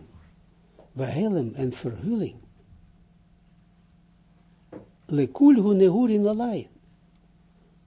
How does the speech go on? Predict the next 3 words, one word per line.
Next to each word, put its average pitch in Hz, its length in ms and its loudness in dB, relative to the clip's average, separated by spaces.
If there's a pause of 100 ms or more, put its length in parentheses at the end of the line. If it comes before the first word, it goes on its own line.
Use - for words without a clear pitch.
(560)
van 131 420 -8
alle 247 680 -2 (680)
hoge 190 800 -4